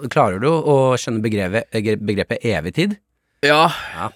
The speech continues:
Speaker 2: det er jo enormt, eh, det, jeg vet ikke hva som er verst, jeg.
Speaker 1: Ja.
Speaker 2: Men, eh, ja.
Speaker 1: Det er forferdelig. Eh, menneskene, du skjønner oppgaven?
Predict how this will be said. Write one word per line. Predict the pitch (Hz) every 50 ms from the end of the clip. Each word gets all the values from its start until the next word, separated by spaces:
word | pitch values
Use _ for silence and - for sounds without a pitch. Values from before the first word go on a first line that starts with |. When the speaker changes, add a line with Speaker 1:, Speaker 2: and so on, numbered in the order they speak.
| _ _ -
Speaker 2:
det | - 113
er | 110
jo | -
enormt, | - 110 117 117 110 104 95 90 - _ -
eh, | 82 80 82 82 71
det, | 85 73
jeg | 101
vet | 107 113 -
ikke | - -
hva | 107
som | 95 90
er | 80 80 -
verst, | - 82 - - -
jeg. | - 95 107 - - - - - -
Speaker 1:
Ja. | 85 92 101 - _ _ _ _ _ _
Speaker 2:
Men, | - 101 101 95 92
eh, | 90 87 92 95 95 - _ _
ja. | - 123 151 - _ _ -
Speaker 1:
Det | 101 98
er | -
forferdelig. | 113 - 85 80 95 92 95 113 - _ -
Eh, | 123 120 117 117 113 110 107 107
menneskene, | 120 123 123 104 - - 123 110 110 110
du | 110 120
skjønner | - 135 117 113 107
oppgaven? | - - 101 117 151 185